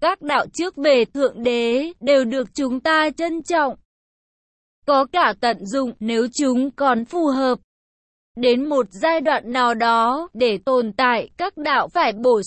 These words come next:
sung và hợp nhất chân lý. Vì chân lý của Thượng Đế là hệ thống mở, một hệ thống hoàn mỹ, nhưng phải dần hoàn thiện từ từ.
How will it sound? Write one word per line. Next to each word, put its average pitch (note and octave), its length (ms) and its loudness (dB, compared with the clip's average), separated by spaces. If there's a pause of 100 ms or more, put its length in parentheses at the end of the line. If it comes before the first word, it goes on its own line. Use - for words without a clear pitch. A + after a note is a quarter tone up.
sung D#4+ 220 -2
và A#3+ 260 2
hợp A#3+ 260 -2
nhất D#4 320 -2
chân D#4+ 220 0
lý. C#4 640 0 (1080)
Vì B3 200 -4 (160)
chân D#4 220 0
lý C4+ 280 -2
của B3+ 320 -4
Thượng A#3+ 300 -2
Đế B3 320 4
là D#4+ 260 0
hệ B3+ 220 -2
thống C4 440 -2
mở, G3 460 -2
một A#3 260 0
hệ A#3 200 -4
thống A#3 400 -4
hoàn C4 340 0
mỹ, B3+ 500 -2
nhưng E4 260 -2
phải B3 260 -2
dần A3 360 -2
hoàn A#3 340 -2
thiện C#4 360 -2
từ A#3 180 0
từ. G3 520 -2